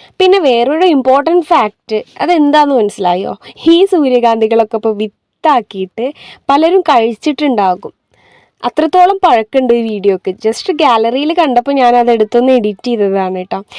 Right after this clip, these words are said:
ഇനി നമ്മൾ പോകുന്നത് ഈ ചുവന്നുള്ളിയില്ലേ, ചെറിയുള്ളി, അത് കൃഷി ചെയ്യുന്ന സ്ഥലത്താണ് ട്ടോ. Already കൃഷിയൊക്കെ കഴിഞ്ഞിട്ട് അവര്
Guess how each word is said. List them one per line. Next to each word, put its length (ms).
ഇനി 100
നമ്മൾ 260
പോകുന്നത് 680
ഈ 100
ചുവന്നുള്ളിയില്ലേ, 840
ചെറിയുള്ളി, 880
അത് 300
കൃഷി 300
ചെയ്യുന്ന 300
സ്ഥലത്താണ് 600
ട്ടോ. 120
Already 640
കൃഷിയൊക്കെ 580
കഴിഞ്ഞിട്ട് 580
അവര് 260